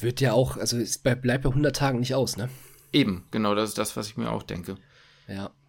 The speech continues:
Speaker 2: Ja.
Speaker 1: ja. Aber ist interessant, du bist jetzt nicht so kaputt, wie die anderen sich angehört haben. Also da war wirklich schon so: Alter, gestern, vorgestern, da ging gar nichts. Ich war
Speaker 2: Mhm.
Speaker 1: komplett im Arsch, ich hatte gar keinen Bock mehr.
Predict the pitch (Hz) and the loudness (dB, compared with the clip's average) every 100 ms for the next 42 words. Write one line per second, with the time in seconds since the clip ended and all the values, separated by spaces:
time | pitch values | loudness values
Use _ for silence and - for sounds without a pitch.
0 | 226 110 104 98 98 123 147 131 123 - | -12 -10 -10 -12 -6 2 4 4 0 -6
1 | 120 - 127 123 139 131 107 131 131 - | -4 -2 0 0 2 2 2 2 2 2
2 | 135 131 113 127 135 123 80 - 120 - | 0 0 0 4 4 2 -2 -6 -2 2
3 | 127 - 107 101 98 92 113 98 92 90 | 0 0 -4 -4 -4 -2 -2 -2 -6 -6
4 | 90 90 82 - - - - - 127 123 | -6 -6 -8 -10 -12 -14 -8 -2 4 4
5 | 117 127 131 120 131 120 120 117 - - | 4 2 2 2 4 2 0 -4 -8 -20
6 | - - - - 101 95 82 - - - | -20 -20 -16 -6 -4 -2 -4 -8 -16 -20
7 | - - 110 - 110 98 - 117 104 - | -20 -6 -2 0 -2 0 0 0 0 -2
8 | 98 95 101 110 95 104 107 - - 98 | -2 -4 -4 -2 -2 -2 -4 -6 -8 -6
9 | 104 - 90 92 120 - 110 113 82 95 | -6 -4 -4 -2 -2 -2 -2 0 0 -2
10 | 104 107 - 87 123 123 113 110 95 98 | -4 -6 -2 2 2 0 -6 -6 -6 -6
11 | 98 | -6